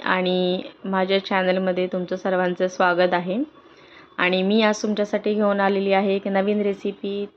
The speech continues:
ती म्हणजे वांग्या बटाट्याची भाजी, तांदळाची भाकरी आणि उकडीचे मोदक. So चला पाहूयात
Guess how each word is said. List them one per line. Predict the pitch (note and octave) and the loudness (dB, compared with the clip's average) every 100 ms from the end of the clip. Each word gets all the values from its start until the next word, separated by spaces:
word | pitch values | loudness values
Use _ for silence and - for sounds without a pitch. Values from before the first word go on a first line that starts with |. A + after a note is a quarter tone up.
| _ - - | _ -20 -10
ती | G#3 | -6
म्हणजे | G3+ G3 F#3 G3+ | -4 -4 -2 2
वांग्या | F#3+ F3 F3 F#3 | 2 4 4 4
बटाट्याची | F#3 F#3 F#3 F3+ G3+ | 2 2 2 0 -2
भाजी, | F#3+ G#3 F#3+ F3+ G3+ - _ - - - - - | 0 2 2 0 0 -6 _ -20 -20 -20 -14 -2
तांदळाची | F#3+ F#3+ G3 G3 G3+ | 0 4 2 2 0
भाकरी | G#3+ G#3+ G3 F#3 F#3+ - _ - _ _ _ | 0 0 0 0 0 -8 _ -20 _ _ _
आणि | F#3 G3 - | -8 -6 -6
उकडीचे | G#3 G3 G3+ G3 G#3+ | -6 -2 -4 -2 -2
मोदक. | G#3+ G#3+ E3 - _ _ - - | 0 0 0 -4 _ _ -20 -10
So | F#3+ | -10
चला | - F#3+ G3 | 0 2 2
पाहूयात | G3 G3 F#3+ G3 F#3 | 0 -2 0 -2 -2